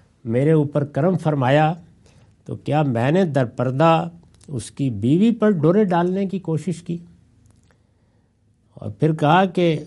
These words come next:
"وَأَنَّ اللَّهَ لَا يَهْدِي كَيْدَ الْخَائِنِينَ"، اس لیے کہ میں یہ جانتا تھا کہ جو خیانت کرتے ہیں ان کی چال کو اللہ چلنے نہیں دیتا۔ یعنی اعتماد کیا ہے اور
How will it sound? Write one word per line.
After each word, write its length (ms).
"وَأَنَّ 400
اللَّهَ 460
لَا 300
يَهْدِي 580
كَيْدَ 400
الْخَائِنِينَ"، 1000
اس 240
لیے 240
کہ 140
میں 240
یہ 200
جانتا 480
تھا 360
کہ 120
جو 180
خیانت 580
کرتے 320
ہیں 160
ان 260
کی 220
چال 460
کو 180
اللہ 340
چلنے 340
نہیں 180
دیتا۔ 320
یعنی 400
اعتماد 500
کیا 320
ہے 280
اور 300